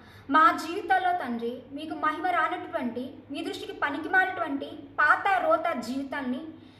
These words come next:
పాత అపరిశుద్ధమైన ప్రవర్తనని, అపరిశుద్ధమైన మార్గాన్ని, అపరిశుద్ధమైన ఆలోచనని,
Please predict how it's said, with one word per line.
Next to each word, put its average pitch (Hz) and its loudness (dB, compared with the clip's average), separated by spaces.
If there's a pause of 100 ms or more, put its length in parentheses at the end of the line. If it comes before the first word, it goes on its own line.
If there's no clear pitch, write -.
(400)
పాత 381 6 (800)
అపరిశుద్ధమైన 349 -2
ప్రవర్తనని, 277 -4
అపరిశుద్ధమైన 330 -2
మార్గాన్ని, 262 2
అపరిశుద్ధమైన 349 0
ఆలోచనని, 254 0